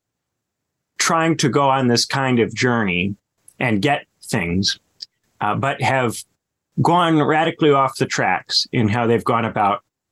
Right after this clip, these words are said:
trying to live life. They've made certain fundamental mistakes. And while you can see something in them that you may like, something human in them, um, by the time you meet these characters, they're way, way off the track, doing something that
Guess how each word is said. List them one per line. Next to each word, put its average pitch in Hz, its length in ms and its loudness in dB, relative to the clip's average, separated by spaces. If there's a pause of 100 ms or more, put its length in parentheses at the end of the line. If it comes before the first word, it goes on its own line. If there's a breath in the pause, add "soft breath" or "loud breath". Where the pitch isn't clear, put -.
(240)
trying 120 340 0
to 120 100 -2
live 104 180 2
life. 85 400 -2 (680)
They've 135 200 -2
made 143 200 0
certain 151 340 2
fundamental 151 540 0
mistakes. - 680 -2 (880 soft breath)
And 143 180 2
while 156 260 4
you 170 180 4
can 160 200 2
see 220 220 2
something 143 640 0
in 165 180 2
them 131 240 2
that 117 140 2
you 131 120 4
may 113 160 2
like, 110 640 -2
something 120 420 0
human 117 300 4
in 101 100 4
them, 98 320 0 (520)
um, - 140 0
by 143 160 0
the 143 100 0
time 185 280 0
you 160 120 6
meet 165 240 4
these 147 200 2
characters, 117 600 0
they're 117 360 0 (320)
way, 156 380 4
way 143 180 4
off 123 260 2
the 110 100 -2
track, 87 460 -4 (140)
doing 135 260 2
something 117 460 0
that 104 200 2